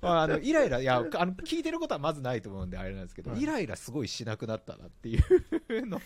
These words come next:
Speaker 1: が、<laughs> まあ、めちゃくちゃあって、要は開放感半端ないなっていうのがあって、うん、それがまあ、毎日楽し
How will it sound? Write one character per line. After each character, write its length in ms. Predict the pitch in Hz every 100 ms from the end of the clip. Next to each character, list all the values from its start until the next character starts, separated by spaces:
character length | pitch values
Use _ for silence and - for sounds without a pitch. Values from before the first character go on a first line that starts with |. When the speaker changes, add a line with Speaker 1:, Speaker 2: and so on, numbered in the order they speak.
| 127
Speaker 1:
が、 280 | 107 98 - - -
<laughs> 300 | - - 185
ま 100 | 175
あ、 40 | 165
め 180 | 160
ち 160 | 180 -
ゃ 80 | 220
く 100 | -
ち 140 | -
ゃ 140 | 190 190
あ 20 |
っ 60 | 196 - -
て、 440 | 113 107 95 90 127
要 120 | 160
は 60 | 151
開 320 | - 240 320
放 300 | 311 330 269
感 260 | - 107 101
半 260 | 147 175 -
端 140 | 185
な 100 | 180
い 60 | 139
な 160 | 98
っ 40 | 95
て 200 | - 107
い 420 | 98 101 98 98
う 40 |
の 100 | 101
が 140 | 87 -
あ 20 |
っ 40 |
て、 460 | - _ _ - - - - - - _
う 160 | 143 156
ん、 60 |
そ 160 | 147 170
れ 100 | 185
が 120 | 208
ま 100 | 208
あ、 60 | 190
毎 240 | 147 180
日 220 | 143 - -
楽 220 | 131 135
し 800 | 135 160 135 120 107 95 80